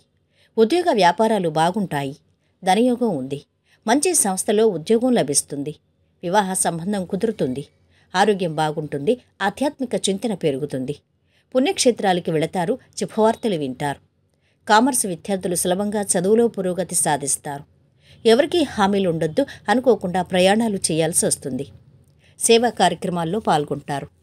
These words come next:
ఈరోజు ఆస్తి వివాదాలు తీరుతాయి. ఆర్థిక పరిస్థితి సంతృప్తినిస్తుంది. బంధుమిత్రుల సహాయ సహకారాలు లభిస్తాయి. మానసిక ఆందోళనతో కాలం గడుస్తుంది. స్థిరమైన నిర్ణయాలు తీసుకోలేకపోతారు.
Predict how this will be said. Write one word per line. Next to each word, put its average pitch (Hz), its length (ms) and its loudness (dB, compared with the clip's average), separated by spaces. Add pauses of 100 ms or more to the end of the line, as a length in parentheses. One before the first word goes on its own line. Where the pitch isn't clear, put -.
(400)
ఈరోజు 330 320 2
ఆస్తి 254 380 2
వివాదాలు 214 520 0
తీరుతాయి. 156 580 -6 (720)
ఆర్థిక 240 340 -2
పరిస్థితి 196 540 0
సంతృప్తినిస్తుంది. 170 1040 -4 (640)
బంధుమిత్రుల 240 640 2
సహాయ 226 420 2
సహకారాలు 208 680 0
లభిస్తాయి. 147 600 -4 (1500)
మానసిక 208 420 2
ఆందోళనతో 170 600 2
కాలం 190 340 0
గడుస్తుంది. 147 580 -4 (800)
స్థిరమైన 320 420 6
నిర్ణయాలు 220 480 2
తీసుకోలేకపోతారు. 156 1080 -4